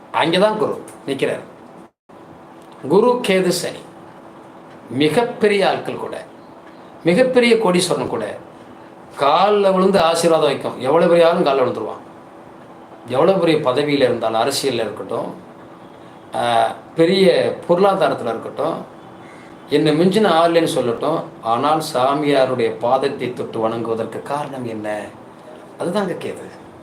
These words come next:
வாழ்க்கையில கேது எதுவுமே இல்லாமல் பண்ணிவிட்டால் கூட, ஒரு மனிதனை ஆன்மீகத்தில், ஞான மார்க்கத்தில் பெரிய ஆளாக ஆக்கியது. ஞானத்துல பெரிய ஆள். அவர் போய் எனக்கு வீடு வேணும்னு கேட்க மாட்டாரு,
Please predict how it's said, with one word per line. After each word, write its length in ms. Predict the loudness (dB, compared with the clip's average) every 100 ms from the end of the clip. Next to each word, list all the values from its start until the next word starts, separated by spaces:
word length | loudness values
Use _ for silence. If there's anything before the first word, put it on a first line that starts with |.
| -20 -20 -20 -20 -20 -16 -2
வாழ்க்கையில 360 | -2 0 -2 -2 -2
கேது 260 | -2 -2 -6 -8 -10 -14 -20 -20 -20 -20 -20 -6 0
எதுவுமே 420 | 2 2 4 4 2 2
இல்லாமல் 500 | 2 2 2 2 0 0
பண்ணிவிட்டால் 720 | 0 2 0 0 0 0 -2
கூட, 120 | -2 0 0 -2 -6 -8 -18 -20 -20 -8 2
ஒரு 120 | 4 4
மனிதனை 440 | 2 2 4 4 2 4 2
ஆன்மீகத்தில், 720 | 4 4 4 0 0 -2 -2 -6 -16 -20 -20 -18 -12 -4 0
ஞான 260 | 2 2 4 4
மார்க்கத்தில் 520 | 2 2 0 0 2
பெரிய 200 | 2 4
ஆளாக 260 | 2 0 -4 -8
ஆக்கியது. 260 | -14 -16 -18 -20 -20 -20 -20 -20 -20 -20 -20 -20 -20 -20 -20 -20 -20 -20 -20 -12 -4
ஞானத்துல 440 | -2 -2 -2 -4 -4
பெரிய 220 | -8 -12
ஆள். 100 | -16 -18 -20 -20 -20 -20 -20 -20 -20 -20 -20 -6 -2
அவர் 200 | -2 2
போய் 160 | 2 2
எனக்கு 180 | 0 0
வீடு 140 | 2
வேணும்னு 200 | 2 2
கேட்க 160 | -2 -2
மாட்டாரு, 300 | -4 -6